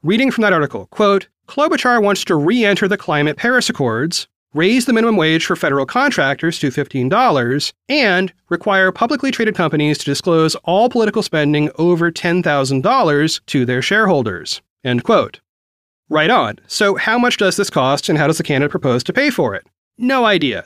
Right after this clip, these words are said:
There is very little detail in these proposals since they're all little one-paragraph nuggets. There is literally no mention of an overall cost or payment mechanism for this hundred-day plan.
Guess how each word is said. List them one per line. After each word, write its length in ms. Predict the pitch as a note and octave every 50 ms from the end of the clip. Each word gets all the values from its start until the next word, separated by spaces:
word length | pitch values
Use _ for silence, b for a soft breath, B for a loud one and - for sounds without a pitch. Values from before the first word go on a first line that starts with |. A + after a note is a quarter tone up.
| _ -
There 140 | E3+ F3+
is 180 | E3+ E3+ C3 -
very 440 | C#3 C3 C3+ E3+ G#3 A#3 C4 C#4+ C4
little 300 | G#3 G3+ F#3+ F#3 E3 D3
detail 680 | A#2 - E3+ G3+ A#3+ A#3+ - - F3+ D#3 D3+ D3+ D#3+ D#3
in 120 | D3+ C3+
these 160 | C3+ C#3+ C#3
proposals 640 | - - E3 - C4+ D#4 D#4 A#3 - D#3+ D3+ D3+ D3
since 180 | - F3+ E3 -
they're 160 | - F#3 F#3
all 380 | - D#3+ D#3+ E3+ F#3 G3 G3 F3
little 320 | D#3 D#3+ D#3+ E3 E3 D3+
one-paragraph 960 | C3+ B2+ C3 C#3+ D#3 F3+ D#3+ - C#3 C3+ C3 C3 - B2+ A#2 A#2 B2 - -
nuggets. 560 | F3 A3 A3+ D3 A#2+ G2 - - - - - _ _ _ _ _ _
There 120 | F3+ F3+ F#3
is 140 | F#3 F3 D3+
literally 460 | D3+ F#3+ A#3+ C4+ B3+ A3 G#3 G3+ F#3+
no 200 | E3 D#3+ F#3 A3
mention 440 | G#3 E3 D#3+ E3+ - - F#3 F3 E3
of 100 | D3 C3+
an 140 | C#3+ C3+ -
overall 500 | D#3 E3+ G3 G3+ G#3+ G3 F3+ F3+ F#3 F#3
cost 540 | - - D3+ B2+ B2 B2+ C#3 - - - - -
or 340 | E3+ E3+ E3+ F3 F3 E3+ E3
payment 380 | - - A3 B3 B3+ B3 E3+
mechanism 480 | D3+ D#3 D3 D3+ C#3 B2 C#3 C#3+ D3+ D3+
for 260 | - - D3+ D3+ D3
this 200 | D3 E3 D#3+ -
hundred-day 500 | - C#3 C3 C#3 C#3 C#3 C3+ B2 A#2+ A#2
plan. 500 | - - A#3 A#3+ E3 A#2+ G2 F2 D#2 -